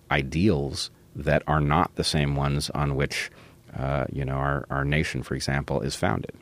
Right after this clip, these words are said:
So you could agree to a higher set of standards for something and agree to prefer,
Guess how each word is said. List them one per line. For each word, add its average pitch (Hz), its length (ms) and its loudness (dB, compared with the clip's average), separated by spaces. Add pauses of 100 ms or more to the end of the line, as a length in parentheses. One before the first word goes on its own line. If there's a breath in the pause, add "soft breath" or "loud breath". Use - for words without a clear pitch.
(260)
So 71 320 0 (720)
you 80 140 0
could 85 220 4
agree 76 260 0
to 73 180 -2
a 69 40 0
higher 85 260 4
set 80 180 0
of 76 100 -2
standards 80 420 2
for - 120 -4
something 65 540 -2 (440 loud breath)
and 71 500 2
agree 71 340 2
to - 140 -4
prefer, 73 640 2